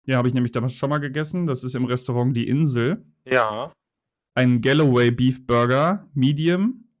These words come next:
Speaker 2: Oh.
Speaker 1: Ähm, der mit Feigenmayonnaise, äh, frischen Weintrauben und, ähm,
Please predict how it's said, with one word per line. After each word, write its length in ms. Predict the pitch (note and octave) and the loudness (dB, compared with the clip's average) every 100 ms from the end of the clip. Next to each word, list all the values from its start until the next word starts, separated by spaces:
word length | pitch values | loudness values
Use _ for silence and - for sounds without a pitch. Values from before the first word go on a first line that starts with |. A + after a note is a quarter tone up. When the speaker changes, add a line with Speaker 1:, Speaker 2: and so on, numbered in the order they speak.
| _ _ _ | _ _ _
Speaker 2:
Oh. 480 | G#2+ A2+ C3+ F#2+ F2 - _ _ - | -10 -8 -8 -10 -14 -20 _ _ -4
Speaker 1:
Ähm, 540 | B2+ B2+ A#2+ A#2+ A2+ - _ _ _ _ _ _ | 0 2 2 0 -2 -8 _ _ _ _ _ _
der 300 | C3+ B2+ - | 0 0 2
mit 200 | C3 C3 | 0 0
Feigenmayonnaise, 1300 | C3 - D#3+ F#3 F3+ F3 F3 E3+ F3 E3+ F3 F#3+ A#3 - _ _ _ - | -2 -2 0 0 0 0 0 -2 -2 -4 -4 -6 -6 -14 _ _ _ -6
äh, 200 | B2+ A#2+ A2+ - - | -2 -2 -4 -16 -20
frischen 440 | C#3+ - D3 D3+ B2 | -14 -4 -4 -2 -2
Weintrauben 880 | C3 E3+ - F#3 F#3 F#3 F#3+ G#3 _ _ _ _ _ _ _ _ | 0 -2 -2 0 0 0 -4 -8 _ _ _ _ _ _ _ _
und, 500 | C3 C3+ C3+ B2+ - | -2 0 0 -2 -4
ähm, 520 | A2 B2+ B2 B2 B2 | -2 0 2 0 0